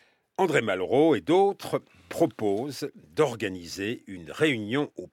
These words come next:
pied de la statue de la République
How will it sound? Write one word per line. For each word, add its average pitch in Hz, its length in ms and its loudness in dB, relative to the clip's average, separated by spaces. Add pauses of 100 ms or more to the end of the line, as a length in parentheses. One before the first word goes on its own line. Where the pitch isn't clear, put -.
pied 220 380 -2 (140)
de 101 80 -12
la 95 80 -12
statue - 560 -4 (320)
de 95 100 -10
la 76 260 -10 (140)
République 151 840 -4